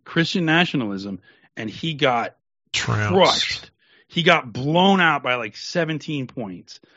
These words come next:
Speaker 1: One of the worst blowouts, except for these things like Rand Paul in Kentucky, who was an incumbent that just, like, they, they don't even, those are elections they don't even really try very hard, right? But, like, um,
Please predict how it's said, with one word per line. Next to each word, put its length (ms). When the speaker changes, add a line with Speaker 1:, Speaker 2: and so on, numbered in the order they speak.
Speaker 1:
One 220
of 60
the 80
worst 380
blowouts, 480
except 320
for 80
these 260
things 300
like 200
Rand 300
Paul 300
in 80
Kentucky, 640
who 140
was 220
an 100
incumbent 440
that 80
just, 260
like, 220
they, 240
they 160
don't 100
even, 260
those 180
are 60
elections 300
they 40
don't 100
even 100
really 160
try 260
very 180
hard, 220
right? 220
But, 220
like, 300
um, 440